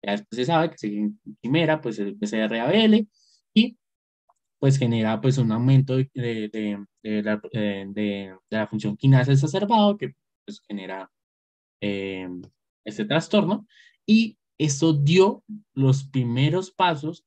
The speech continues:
a que se diera el primer tratamiento relacionado, pues, con una alteración genética para una enfermedad, ¿sí? Que fue el imatinib, pues, un, un inhibidor de, de, de, de, de, de esta quinasa.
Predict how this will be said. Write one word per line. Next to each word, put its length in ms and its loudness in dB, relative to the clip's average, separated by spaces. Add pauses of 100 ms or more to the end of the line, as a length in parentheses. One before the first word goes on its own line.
a 180 -4
que 140 -12
se 160 -6
diera 500 2 (500)
el 160 -2
primer 360 2
tratamiento 680 0 (560)
relacionado, 600 -2
pues, 140 -6
con 100 -2
una 120 2
alteración 420 2
genética 520 -2 (480)
para 180 -2
una 100 0
enfermedad, 360 -6 (960)
¿sí? 240 -8
Que 100 -8
fue 240 -6
el 60 -6
imatinib, 480 0 (540)
pues, 180 -10
un, 440 -12 (100)
un 120 -4
inhibidor 360 -2
de, 200 -6
de, 200 -6 (140)
de, 380 -12
de, 220 -8 (180)
de, 240 -6
de 100 -4
esta 200 -8
quinasa. 400 -10